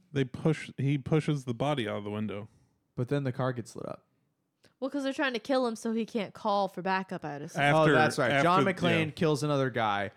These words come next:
Speaker 1: You're right.
Speaker 2: throws the corpse out the window, which is what I was in my head screaming at the movie theater screen to do.
Speaker 1: Dude,
Speaker 2: I'm like,
Speaker 1: yes.
Speaker 2: "Get rid of one of these bodies," 'cause, like, hello. Um, throws one of the bodies down, and then one of the terrorists with the machine gun starts lighting up the cop car as he's reversing out.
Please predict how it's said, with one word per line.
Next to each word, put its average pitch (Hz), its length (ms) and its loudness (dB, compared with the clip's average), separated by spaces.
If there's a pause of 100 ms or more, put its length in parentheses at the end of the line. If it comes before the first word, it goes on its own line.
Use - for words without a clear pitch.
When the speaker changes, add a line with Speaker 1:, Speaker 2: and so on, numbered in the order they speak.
(120)
Speaker 1:
You're 113 160 -2
right. 104 120 0
Speaker 2:
throws 175 320 4
the 170 140 -2
corpse 156 340 0
out 143 180 0
the 127 100 -4
window, 117 300 -2
which 110 160 -6
is 135 100 -8
what 151 120 -2
I 151 80 0
was 139 240 -4 (360)
in 135 140 -4
my 127 140 -2
head 113 260 -2
screaming 113 480 -4
at 101 140 -6
the 101 80 -4
movie 98 280 -2
theater 95 300 -6
screen - 380 -12
to - 100 -20
do. 95 400 -4
Speaker 1:
Dude, 117 400 4
Speaker 2:
I'm 107 120 2
like, 156 180 2
Speaker 1:
yes. 131 80 -8
Speaker 2:
"Get 175 200 2
rid 175 120 4
of 170 60 2
one 165 120 2
of 160 40 2
these 135 140 -2
bodies," 135 500 2
'cause, 113 240 -6
like, 113 240 -2
hello. 120 320 0 (360)
Um, 131 420 -2
throws 156 360 4
one 165 80 2
of 160 40 2
the 151 80 2
bodies 147 320 2
down, 131 300 0
and 143 280 -2
then 165 280 2
one 156 120 0
of 147 60 0
the 135 80 0
terrorists 139 340 -2
with 127 60 -6
the 120 80 -6
machine 123 360 -6
gun 110 180 -2
starts 110 240 -4
lighting 123 320 -4
up - 140 -8
the 123 80 -8
cop - 300 -6
car 98 200 -2
as 98 120 -6
he's 110 140 -6
reversing 113 600 -2
out. 104 320 -6